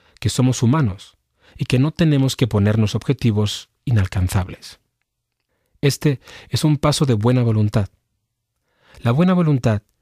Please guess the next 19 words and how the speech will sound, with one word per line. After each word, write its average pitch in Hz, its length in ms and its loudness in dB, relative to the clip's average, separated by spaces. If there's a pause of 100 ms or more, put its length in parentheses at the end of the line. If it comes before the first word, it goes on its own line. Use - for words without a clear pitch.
(160)
es 120 120 -4
el 123 100 0
principio 151 520 0
espiritual 117 560 0
del 98 140 -2
sexto - 320 -4
paso 113 380 -2
que 117 120 0
nos 113 180 0
ayuda 165 520 0
a 120 80 -6
tomar 110 460 0
una 127 240 2
dirección 117 480 0
espiritual. 98 580 -4 (1700)
Como 117 200 0
somos 180 300 0
seres 139 360 0
humanos, 104 460 0